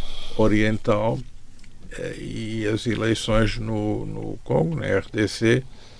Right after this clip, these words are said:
eh, apesar de darem o prognóstico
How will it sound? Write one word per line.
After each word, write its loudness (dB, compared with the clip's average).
eh, -6
apesar 2
de 0
darem 2
o -10
prognóstico 0